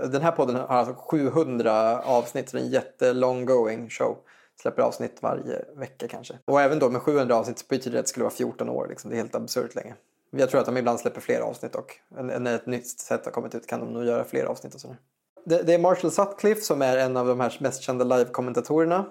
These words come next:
för Wizards. Om ni ser en bild på honom så, och känner igen honom, så är det för att han har varit med och, eh, hostat en del Pro Tours och sånt. Och så är det L S V, Louis Scott Vargas. Och sen,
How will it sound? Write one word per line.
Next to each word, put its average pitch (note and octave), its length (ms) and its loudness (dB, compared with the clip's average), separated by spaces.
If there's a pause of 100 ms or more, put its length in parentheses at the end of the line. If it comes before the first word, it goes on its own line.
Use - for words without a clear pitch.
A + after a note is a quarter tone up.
(140)
för D3 100 -4
Wizards. D3+ 400 2
Om C#3+ 160 -2
ni C#3 140 0
ser C#3 140 2
en C3+ 120 -2
bild C#3 200 0
på C3 60 2
honom B2 180 0
så, B2 320 0 (120)
och C#3 100 -2
känner C3+ 160 0
igen C#3 100 -2
honom, A#2+ 140 -2
så - 80 -2
är A#2+ 80 4
det A#2 60 2
för A#2 200 0
att A2+ 200 -2
han A2+ 200 -6
har A2 60 -2
varit - 180 -6
med B2 140 -6
och, - 420 -10
eh, A#2 100 0
hostat A#2 400 -2
en B2 60 -8
del B2+ 120 -4
Pro B2 220 0
Tours C3+ 300 -6
och C3 60 -12
sånt. D3 260 -14 (1040)
Och E3 260 2
så D#3 180 4
är B2+ 300 4
det B2 320 2 (280)
L B2 160 2
S B2 160 -4
V, F3 160 0
Louis C3 260 0
Scott - 220 -6
Vargas. - 600 -2
Och C#3 120 -8
sen, C3+ 480 -2